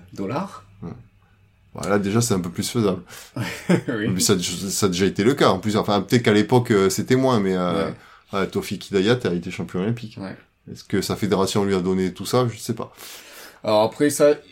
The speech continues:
Speaker 1: je sais plus, euh, je crois que, euh,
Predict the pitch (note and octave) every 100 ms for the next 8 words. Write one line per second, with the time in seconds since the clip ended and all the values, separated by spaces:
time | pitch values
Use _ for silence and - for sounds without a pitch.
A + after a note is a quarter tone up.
0 | - C3+ - B2 C3+ A#2+ C#3+ C#3 B2+ A2
1 | - - B2 A#2+ A#2+ A2 A2 G#2+ G#2+ G#2+
2 | G#2+ G#2 G#2 G#2 G#2 G#2+